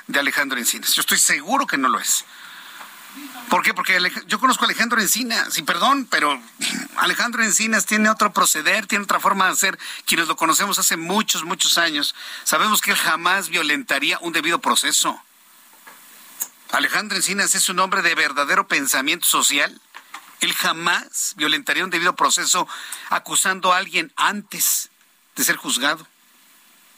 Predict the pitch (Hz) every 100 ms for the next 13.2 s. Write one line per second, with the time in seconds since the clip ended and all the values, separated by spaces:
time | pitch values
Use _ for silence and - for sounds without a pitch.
0 | _ _ - 180 202 - 220 - - 127
1 | 123 135 170 180 208 214 226 208 185 180
2 | - - - - - - - - - -
3 | - 165 165 165 214 277 240 226 262 240
4 | - 190 196 220 208 175 180 208 208 -
5 | 208 - 214 220 208 180 190 185 175 165
6 | 151 196 185 160 180 190 185 156 143 139
7 | 151 123 170 156 147 180 190 220 247 165
8 | 127 123 113 - - - - - - -
9 | - - 170 180 226 202 185 170 156 180
10 | 202 240 - _ _ _ _ 160 160 175
11 | 151 143 190 190 170 147 156 - 151 -
12 | 135 180 175 - 151 208 277 143 113 -
13 | 101 -